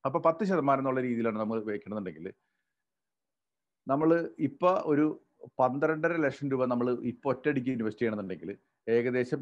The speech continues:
ഏഴ് വർഷം കഴിഞ്ഞാൽ ഈ പറഞ്ഞ പൈസ ഏകദേശം ഒരു ഇരുപത്തിനാല് ലക്ഷം രൂപയാവും. നല്ല സ്കീമിലാണ് ഇൻവെസ്റ്റ് ചെയ്യണമെന്നുണ്ടെങ്കിൽ അതും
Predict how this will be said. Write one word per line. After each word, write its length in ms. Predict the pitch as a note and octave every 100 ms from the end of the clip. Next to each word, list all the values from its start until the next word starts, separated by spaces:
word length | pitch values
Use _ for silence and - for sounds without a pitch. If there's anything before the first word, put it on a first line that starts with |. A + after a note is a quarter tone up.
| B2+
ഏഴ് 240 | A#2+ A#2+
വർഷം 260 | A#2+ - A#2
കഴിഞ്ഞാൽ 320 | G#2+ F#2+ F2+ A#2 _ _ _
ഈ 80 | A#2+ D3
പറഞ്ഞ 260 | C#3+ A2+ A2+
പൈസ 260 | A2+ G2 A#2+ -
ഏകദേശം 600 | A2 G#2 G2+ G2 F#2 F#2+
ഒരു 80 | G#2
ഇരുപത്തിനാല് 560 | G2 F#2+ - F#2+ G2 G2
ലക്ഷം 200 | G2+ -
രൂപയാവും. 240 | G2+ F2 -
നല്ല 280 | G2+ A#2 C3
സ്കീമിലാണ് 520 | - A#2 A2+ A2 G#2
ഇൻവെസ്റ്റ് 260 | G2 F#2 G#2+
ചെയ്യണമെന്നുണ്ടെങ്കിൽ 420 | E2+ D#2+ D2+ E2 _ _ _ _ _ _ _ -
അതും 260 | C3 F3